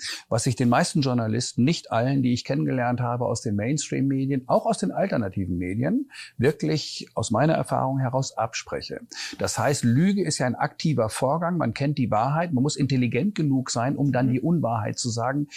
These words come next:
Speaker 1: gegen
Speaker 2: Ja.
Speaker 1: den Kern des Wissens. Nein, ich glaube, die heutigen Medien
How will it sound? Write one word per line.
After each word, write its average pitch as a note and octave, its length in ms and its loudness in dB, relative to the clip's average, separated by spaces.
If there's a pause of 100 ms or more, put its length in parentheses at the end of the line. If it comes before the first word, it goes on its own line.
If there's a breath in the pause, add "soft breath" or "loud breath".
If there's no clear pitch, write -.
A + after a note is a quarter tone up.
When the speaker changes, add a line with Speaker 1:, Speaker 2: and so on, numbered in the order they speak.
(160 loud breath)
Speaker 1:
gegen C#3 380 2
Speaker 2:
Ja. - 60 2
Speaker 1:
den C#3 220 2
Kern C#3 360 2
des C3+ 200 -2
Wissens. - 540 -2 (360 loud breath)
Nein, D3 220 4
ich C3 140 0
glaube, E3+ 460 2
die C#3+ 540 0
heutigen E3+ 420 2
Medien D3 680 0